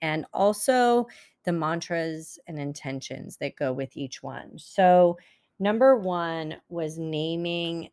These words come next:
and validating all emotions without judgment and criticism. And the mantra that you can really tap into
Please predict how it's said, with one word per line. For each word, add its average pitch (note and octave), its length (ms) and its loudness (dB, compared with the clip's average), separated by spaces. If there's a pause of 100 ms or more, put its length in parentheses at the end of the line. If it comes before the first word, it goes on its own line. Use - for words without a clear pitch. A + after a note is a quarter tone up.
and D#3+ 220 -8
validating C#3+ 920 -4 (140)
all D#3 420 2
emotions C#3+ 760 -10
without D#3+ 800 -2 (220)
judgment D3 580 -2
and C#3 120 -10
criticism. - 880 -10 (500)
And F#3+ 140 4
the F#3 40 4
mantra G3 640 2
that D#3+ 200 -4
you D#3+ 140 -2
can D#3 360 -8 (520)
really F#3 520 4
tap D3+ 340 -2
into D3+ 800 -6